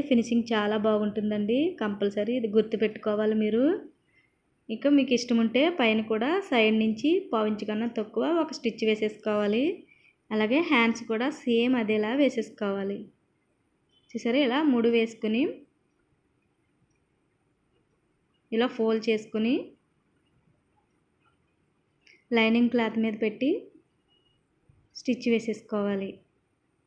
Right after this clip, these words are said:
ఈజీయేనండి, రాదు అని అనుకోకండి, ఏదైనా ఈజీగానే వస్తుంది. కంపల్సరీ రెండు మూడు సార్లు ట్రై చేస్తే, ఇది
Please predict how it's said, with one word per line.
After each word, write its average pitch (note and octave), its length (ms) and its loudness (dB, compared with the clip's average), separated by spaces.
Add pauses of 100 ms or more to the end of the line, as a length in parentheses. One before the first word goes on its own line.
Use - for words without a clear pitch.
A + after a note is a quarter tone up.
(800)
ఈజీయేనండి, B3 720 6 (2250)
రాదు A3 460 4 (140)
అని B3+ 240 2
అనుకోకండి, A3+ 640 0 (300)
ఏదైనా A3+ 400 0 (160)
ఈజీగానే A#3 520 0 (120)
వస్తుంది. A#3 480 -2 (580)
కంపల్సరీ A3+ 640 0
రెండు A#3+ 220 2
మూడు A3+ 260 -2
సార్లు A3 400 -4
ట్రై A#3 140 2 (100)
చేస్తే, A3 320 0 (800)
ఇది A3+ 200 2